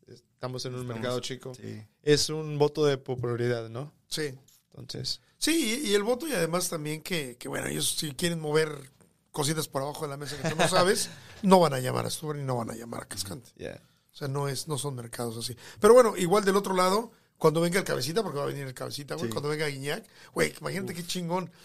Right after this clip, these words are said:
Speaker 3: ver al Cabecita y a Guiñac jugando en el mismo equipo, güey.
Speaker 2: Contra este, ¿cómo se llaman los defensas de aquí de, de?
Speaker 3: Eh, con quien sea, cabrón.
Speaker 2: Sí.
Speaker 3: <laughs> Es, es, es de pedo, o sea,
Speaker 2: Pero
Speaker 3: pero,
Speaker 2: por,
Speaker 3: pero
Speaker 2: ponle tú,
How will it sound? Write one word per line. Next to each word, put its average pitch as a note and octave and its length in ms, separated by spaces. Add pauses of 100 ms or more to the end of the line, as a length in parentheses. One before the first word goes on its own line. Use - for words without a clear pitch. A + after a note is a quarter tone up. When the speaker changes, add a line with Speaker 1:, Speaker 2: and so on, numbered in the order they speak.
(140)
Speaker 3:
ver E3+ 220
al E3+ 80
Cabecita D#3+ 440
y D#3 40
a D3+ 40
Guiñac D3 320
jugando D3+ 340
en D3+ 60
el C#3+ 60
mismo D3+ 220
equipo, C3 260
güey. A#3+ 180 (160)
Speaker 2:
Contra A2 840 (340)
este, C#3+ 360
¿cómo - 180
se C3+ 100
llaman D3+ 260
los A#2+ 120
defensas B2 440
de A#2+ 80
aquí B2+ 180
de, B2 140 (100)
de? A2 360
Speaker 3:
Eh, D4+ 320
con C#3+ 140
quien C#3+ 160
sea, C#3 300
cabrón. C3+ 340
Speaker 2:
Sí. - 160
Speaker 3:
<laughs> - 0
Es, - 100
es, G3 400
es E3 200
de G#3+ 80
pedo, E3 360
o - 40
sea, E3+ 200 (160)
Speaker 2:
Pero C#3+ 220
Speaker 3:
pero, F3 280
Speaker 2:
por, F#3 120
Speaker 3:
pero E3+ 120
Speaker 2:
ponle - 60
tú, G3+ 520